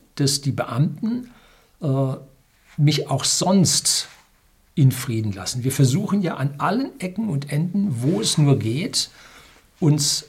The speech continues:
vom Staat fernzuhalten. Ähm, ich hab eine ganze Zeit lang ein kleines Ingenieurbüro gehalten, was jetzt in einer weiteren G M B H und Co. K G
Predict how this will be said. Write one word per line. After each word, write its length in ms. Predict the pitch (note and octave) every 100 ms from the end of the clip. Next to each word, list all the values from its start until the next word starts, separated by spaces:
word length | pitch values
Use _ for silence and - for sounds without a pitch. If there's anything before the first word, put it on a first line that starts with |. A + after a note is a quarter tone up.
| _
vom 300 | - - F3
Staat 400 | G#3 - D2+ D#3
fernzuhalten. 880 | - D3 C#3 C#3+ C#3 G#2+ G2 - - - _ _ _ _ _ _ _ _ _ _ _ _ _ _ _ _ _ -
Ähm, 380 | B2 A2+ A#2 A2+ - - _ _
ich 160 | E3 C3+
hab 180 | C3+ - - - - - - _ _ G4 _ _ _ _ - _
eine 80 | E3+
ganze 240 | B2 C3+
Zeit 260 | - A2 C3
lang 140 | B2+
ein 60 | A2
kleines 280 | A2 A2 C#3+
Ingenieurbüro 720 | G2+ G#2+ C#3+ D#3 D3+ C#3+ D3
gehalten, 680 | A2+ A2+ C#3 C#3 C3+ C3 B2+
was 180 | A#2+ -
jetzt 280 | G#2+ -
in 300 | - G2+ F#2 - _ _ _ _
einer 260 | A#2+ F#2+ G#2 -
weiteren 500 | G#2+ - A2 A2 G#2 - - - -
G 100 | A#2+
M 60 | G#2+
B 80 |
H 100 | A2
und 120 | A2 A2
Co. 120 | A#2+
K 140 | B2
G 300 | A2 G#2+ A2+